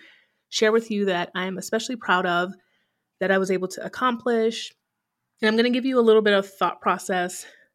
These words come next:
and just, like, share with you a little bit of the details as I share these items. None of them are in any particular order, but they're the things that I'm proud of. And as I said at the top of this, really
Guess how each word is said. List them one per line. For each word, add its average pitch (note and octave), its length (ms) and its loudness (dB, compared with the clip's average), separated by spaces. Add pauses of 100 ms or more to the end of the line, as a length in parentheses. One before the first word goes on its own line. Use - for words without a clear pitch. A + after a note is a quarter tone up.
(140)
and F#3+ 160 -8
just, G3 400 -6
like, F#3+ 140 0
share - 260 -2
with G3 220 -2
you F#3 80 2
a - 20 0
little F#3 220 -4
bit F3+ 100 -2
of F3 140 -6
the F3 40 -10
details F#3 640 -4 (540)
as F#3+ 140 0
I F#3 60 2
share G3 220 -2
these F#3+ 300 -4 (340)
items. E3+ 460 -6
None A#3 180 0
of C#4 140 -6
them A3+ 380 -2
are G3 260 0 (140)
in F#3+ 200 -6
any G#3+ 140 -2
particular G#3+ 460 -4
order, E3+ 360 -4
but G3 140 -8
they're F#3+ 160 -2
the F#3+ 60 -6
things G#3+ 260 -4
that A3+ 80 -6
I'm A#3 220 -4
proud E3+ 340 -4
of. F#3+ 280 -6 (640)
And A#3 120 0
as E4 160 0
I E4+ 80 2
said C4+ 160 0
at B3 120 0
the A3+ 60 -10
top F3+ 320 -4
of G3+ 80 -8
this, C4+ 320 -2
really A#3+ 640 -2